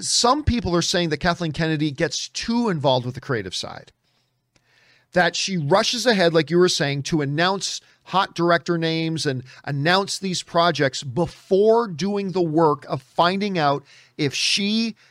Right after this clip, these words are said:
and a set of filmmakers or directors are actually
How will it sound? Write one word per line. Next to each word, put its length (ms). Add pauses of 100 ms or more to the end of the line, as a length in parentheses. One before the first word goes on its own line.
(140)
and 160
a 80
set 420
of 120
filmmakers 680
or 80
directors 580
are 280
actually 520